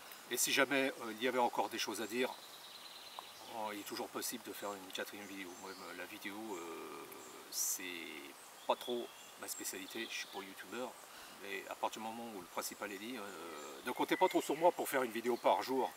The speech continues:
comme certains youtubeurs, parce que, bah, déjà, euh, c'est pas que les autres ont rien à dire, hein, euh, il y a beaucoup de, et puis allez voir aussi sur YouTube, hein, il y a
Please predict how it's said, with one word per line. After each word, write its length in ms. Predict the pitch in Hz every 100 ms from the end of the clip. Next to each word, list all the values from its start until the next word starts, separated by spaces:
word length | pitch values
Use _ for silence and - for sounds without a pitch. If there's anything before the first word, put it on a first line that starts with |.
| - - - - - - - -
comme 200 | - 104
certains 280 | - 104 110
youtubeurs, 440 | 101 98 - 135 139
parce 160 | 107
que, 260 | - 107 98 87 - - - - - - - - - - - - - - -
bah, 120 | - -
déjà, 360 | 104 120 120
euh, 200 | 107 98 90 87
c'est 120 | - -
pas 100 | -
que 80 |
les 100 | 123
autres 160 | 127 107
ont 60 | 101
rien 120 | 101
à 60 |
dire, 220 | 120 127 98
hein, 140 | 95
euh, 240 | 85 82 80
il 60 | 90
y 40 |
a 20 |
beaucoup 460 | - 160 - 113 107
de, 340 | 175 90 80 95
et 60 |
puis 140 | - 131
allez 100 | 139
voir 160 | 165
aussi 220 | 139 -
sur 180 | - 117
YouTube, 260 | 107 - -
hein, 80 | 107
il 60 |
y 40 |
a 40 | 98